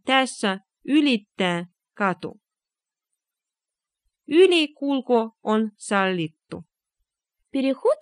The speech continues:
Speaker 2: разрешён.
Speaker 1: Ylikulku on sallittu. Ylikulku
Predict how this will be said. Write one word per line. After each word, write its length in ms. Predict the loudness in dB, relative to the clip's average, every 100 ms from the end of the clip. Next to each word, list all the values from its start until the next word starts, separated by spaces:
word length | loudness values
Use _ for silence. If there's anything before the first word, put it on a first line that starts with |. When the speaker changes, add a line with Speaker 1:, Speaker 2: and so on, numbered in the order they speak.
| -2
Speaker 2:
разрешён. 720 | 0 0 0 -2 -4 -4 -8 -14 _ _ _ _ _ _ _ _ _ _ _ _ 2
Speaker 1:
Ylikulku 1040 | 4 6 4 2 0 0 0 0 0 0
on 200 | -2 -2
sallittu. 960 | -2 0 4 6 4 2 -2 _ -10 -10 _ _ _ _ _ _ _ _ _ _ _ _ _ _ _ _ _ _ _ _ _ _ _ 2
Ylikulku 840 | 6 6 2 0 -2 2 2